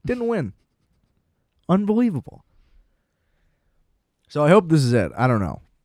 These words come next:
but it should. It should be nominated for cinematography, editing. Jonny Greenwood did the score, but th-, it was kinda light on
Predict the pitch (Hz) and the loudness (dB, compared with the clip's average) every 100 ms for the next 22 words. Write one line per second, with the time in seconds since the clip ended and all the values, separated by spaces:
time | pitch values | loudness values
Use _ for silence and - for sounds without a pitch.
0 | _ - 110 113 - 120 92 - - 120 | _ -4 -4 -4 -6 -4 -4 -6 -8 -8
1 | - 131 143 139 139 143 143 131 117 - | -6 -2 0 2 2 2 0 -2 -10 -14
2 | - - 135 127 131 120 127 127 131 135 | -8 -2 -2 -2 -2 -2 -2 -4 -4 -4
3 | - 113 123 123 123 127 135 _ _ - | -4 -2 -2 -2 -2 -4 -8 _ _ -10
4 | - 214 254 202 214 208 180 175 147 - | 0 0 2 2 4 4 4 2 0 2
5 | 143 143 170 151 139 - - 185 - 147 | 4 6 4 2 -2 -6 -12 -12 -4 -2
6 | 143 202 208 131 127 139 143 135 131 | -2 -2 0 0 2 2 2 -2 -4